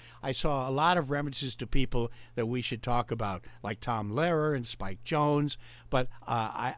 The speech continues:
I didn't read the whole thing, so I don't know if you, if you mentioned Firesign, which is unimportant. If,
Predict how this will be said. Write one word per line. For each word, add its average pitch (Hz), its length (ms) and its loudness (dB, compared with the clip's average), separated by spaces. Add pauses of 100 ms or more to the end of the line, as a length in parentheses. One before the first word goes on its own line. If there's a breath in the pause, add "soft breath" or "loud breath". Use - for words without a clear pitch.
I 139 120 0
didn't 175 360 0
read 170 220 2
the 156 80 0
whole 156 180 2
thing, 156 220 -2
so 151 120 -2
I 143 60 0
don't 143 120 -2
know 147 120 -2
if - 100 -6
you, 127 140 0 (260 loud breath)
if 123 160 -4
you 127 100 0
mentioned 147 380 -2
Firesign, 135 520 -2 (200 soft breath)
which 170 200 0
is 147 100 2
unimportant. 151 560 2
If, 127 140 -4